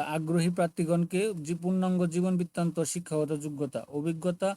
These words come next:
নাগরিক সনদ, সনদপত্র, নাগরিকত্ব সনদপত্র, জাতীয় পরিচয়পত্র, সদ্য তোলা তিন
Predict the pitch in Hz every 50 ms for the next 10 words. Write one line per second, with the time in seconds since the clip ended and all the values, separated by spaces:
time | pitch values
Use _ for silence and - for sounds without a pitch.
0 | - _ _ _ - - - 143 151 165 160 170 180 185 175 175 - - 165 160
1 | 165 170 185 190 - _ _ _ _ _ _ _ _ _ _ - - 180 175 180
2 | 175 170 - 180 175 175 _ _ _ _ - - 170 180 208 240 - 160 156 160
3 | 160 175 170 175 175 170 - - 175 156 - 170 170 175 165 165 170 - - 165
4 | 151 165 160 165 175 170 165 175 175 170 165 170 151 151 147 135 - - - 160
5 | 196 226 - _ _ _ _ _ _ _ _ - - 156 151 151 170 170 180 170
6 | 170 165 - 180